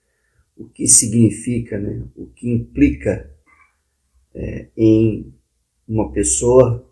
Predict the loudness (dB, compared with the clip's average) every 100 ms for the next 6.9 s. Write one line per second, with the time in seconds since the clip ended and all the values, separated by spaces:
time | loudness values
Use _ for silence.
0 | -10 -8 -4 -2 2 2 2 0 -2 0
1 | -2 -4 -6 -8 -10 -10 -16 _ _ _
2 | _ _ _ _ _ _ _ _ _ _
3 | -2 4 6 6 2 -6 -8 -6 -4 -6
4 | -10 -12 -14 -4 2 6 8 6 4 0
5 | 0 0 -4 -14 0 4 4 2 -8 -10
6 | -2 0 2 0 -4 -8 -6 -6